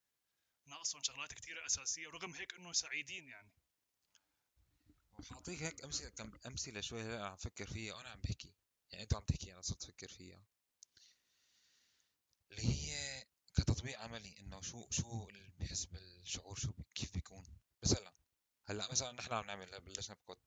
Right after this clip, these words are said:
Speaker 2: بودكاست وكذا، تمام؟ فإجا، آه، كم رفيق، وأنا مبسوط كل حدا عم يعطينا فيدباك يعني، وكل حدا عم يسمع، بغض النظر حابه ولا مو حابه.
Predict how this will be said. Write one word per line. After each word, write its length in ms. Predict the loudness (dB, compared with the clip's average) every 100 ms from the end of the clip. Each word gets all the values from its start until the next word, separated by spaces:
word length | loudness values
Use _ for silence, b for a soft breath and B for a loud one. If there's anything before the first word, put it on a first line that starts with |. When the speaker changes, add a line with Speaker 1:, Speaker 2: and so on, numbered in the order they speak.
| -2
Speaker 2:
بودكاست 680 | -2 -2 -6 -8 -6 -4 -6
وكذا، 320 | -8 -12 -14 -16 -14
تمام؟ 260 | -14 -14 -20 _ _ B B B B B B -2
فإجا، 560 | 0 4 6 6 2 -2 -4
آه، 200 | -4 -4
كم 240 | -6 -8
رفيق، 340 | -8 -8 -10 -12 _ _ _ _ _ -14 0
وأنا 240 | 2 2
مبسوط 300 | -2 -4 -6
كل 200 | -10 -10
حدا 180 | -8 -8
عم 80 | -6
يعطينا 500 | -8 -10 -12 -12 -12
فيدباك 460 | -12 -10 -8 -6 -6
يعني، 200 | -8 -16
وكل 320 | -18 -4 -2 0
حدا 160 | 0
عم 120 | 0 4
يسمع، 240 | 2 2 _ _ -16
بغض 100 | -12
النظر 340 | -6 -4 -4
حابه 300 | -6 -6 -4
ولا 140 | -6
مو 100 | -10
حابه. 320 | -16 -18 -18